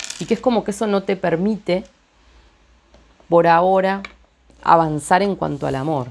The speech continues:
¿sí? Vamos a ver, Cáncer, solteros, ¿qué tiene el tarot para vos? Vamos a ver, Cáncer, solteros, ¿qué tiene el tarot para vos? Para el pasado, presente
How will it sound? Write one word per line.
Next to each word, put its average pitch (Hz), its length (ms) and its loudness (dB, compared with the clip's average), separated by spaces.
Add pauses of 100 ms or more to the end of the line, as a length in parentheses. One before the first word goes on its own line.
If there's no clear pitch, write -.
¿sí? 185 440 -12 (1700)
Vamos 247 280 -2
a 185 60 2
ver, 190 180 2
Cáncer, 196 480 -2
solteros, 180 540 -6
¿qué 226 160 -4
tiene 233 220 -4
el 202 120 -6
tarot 160 320 -4
para 143 220 -4
vos? 180 380 -2 (2250)
Vamos 196 300 -4
a 143 60 -6
ver, 135 280 -6
Cáncer, 190 440 -4
solteros, 180 720 -6
¿qué - 120 -12
tiene 202 220 -6
el 185 100 -4
tarot 156 320 -6
para 139 300 -8
vos? 160 300 -4 (680)
Para 185 160 -2
el 175 100 -2
pasado, 202 680 -2
presente 175 960 -8